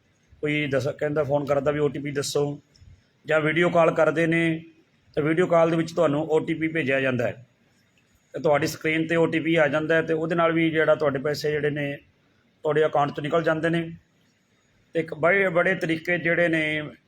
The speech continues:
ਹਰ ਤਰੀਕੇ ਦੇ ਨਾਲ ਤੁਹਾਡੇ ਪੈਸੇ ਜਿਹੜੇ ਨੇ, ਕਿਉਂਕਿ ਵਿਹਲੇ ਲੋਕ ਨੇ, ਨਸ਼ੇੜੀ ਲੋਕ ਨੇ, ਜਾਂ ਕਿਸੇ ਤਰ੍ਹਾਂ ਜਿਹੜਾ ਕੋਈ ਕੰਮ ਕਾਰ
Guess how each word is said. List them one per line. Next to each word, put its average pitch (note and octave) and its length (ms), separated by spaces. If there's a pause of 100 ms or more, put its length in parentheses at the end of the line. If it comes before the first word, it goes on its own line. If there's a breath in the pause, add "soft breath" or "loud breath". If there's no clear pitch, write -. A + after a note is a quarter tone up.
(200)
ਹਰ D3+ 180
ਤਰੀਕੇ D#3 380
ਦੇ D#3 120
ਨਾਲ D3 300
ਤੁਹਾਡੇ C#3 280
ਪੈਸੇ C#3 340
ਜਿਹੜੇ C3+ 260
ਨੇ, C3 160 (1200)
ਕਿਉਂਕਿ F3+ 580
ਵਿਹਲੇ F3+ 320
ਲੋਕ D3+ 320
ਨੇ, E3 280
ਨਸ਼ੇੜੀ D3+ 500
ਲੋਕ D3 280
ਨੇ, D#3 200
ਜਾਂ D3 160
ਕਿਸੇ D3 240
ਤਰ੍ਹਾਂ D#3 240
ਜਿਹੜਾ D3+ 140
ਕੋਈ D3+ 160
ਕੰਮ C#3 300
ਕਾਰ D3 200